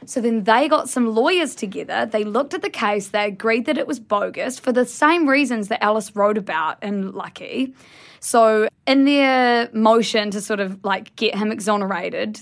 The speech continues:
they hired another lawyer and then they basically said that the case was totally based on flawed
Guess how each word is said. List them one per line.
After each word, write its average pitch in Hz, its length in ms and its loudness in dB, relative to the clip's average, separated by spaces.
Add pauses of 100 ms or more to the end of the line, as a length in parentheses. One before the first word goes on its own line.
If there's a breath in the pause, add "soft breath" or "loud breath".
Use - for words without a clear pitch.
they 196 280 0
hired 196 300 2
another 214 300 4
lawyer 196 540 -2
and 196 240 -2
then 208 380 0 (500 loud breath)
they 269 120 4
basically 277 400 2
said 254 160 -2
that 240 100 -2
the 226 80 -4
case - 540 0 (180)
was 208 360 4 (260)
totally 254 380 2
based 190 440 -2
on 202 240 -2
flawed 202 680 -4